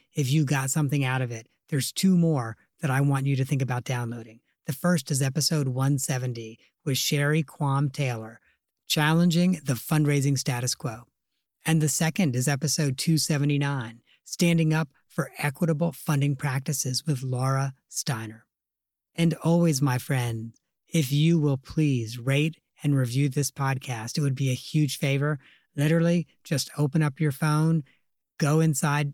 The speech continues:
whatever podcast streaming you're listening to this through and click five stars or four stars or hopefully whatever the most number of stars your streamer has got. That is our episode for the week.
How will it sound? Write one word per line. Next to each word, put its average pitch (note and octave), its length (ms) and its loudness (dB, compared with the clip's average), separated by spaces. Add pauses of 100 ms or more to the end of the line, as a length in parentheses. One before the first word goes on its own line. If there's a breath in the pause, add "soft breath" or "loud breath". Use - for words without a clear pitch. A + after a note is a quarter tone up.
(140)
whatever C#3 380 0
podcast D3 460 -2
streaming D3+ 340 0
you're C3 120 0
listening C#3 360 0
to C#3+ 40 0
this C#3+ 220 0
through D#3+ 380 0 (300 soft breath)
and B2 200 -6
click C#3+ 300 -2 (580)
five C3 260 -2
stars C3+ 560 0
or B2 80 -8
four D3 240 0
stars C3+ 480 -2
or C3+ 60 0
hopefully F3+ 260 2
whatever E3 300 2
the D#3 80 2
most D#3 260 2
number D3 180 0
of C#3 80 -2
stars C#3 440 -2
your C3 140 0
streamer B2+ 360 -2
has A#2 140 -4
got. G#2+ 280 -12 (1200)
That D3 440 2
is D3 160 2
our B2+ 220 -2
episode D3 540 0
for - 140 -4
the C#3 80 2
week. B2+ 320 -4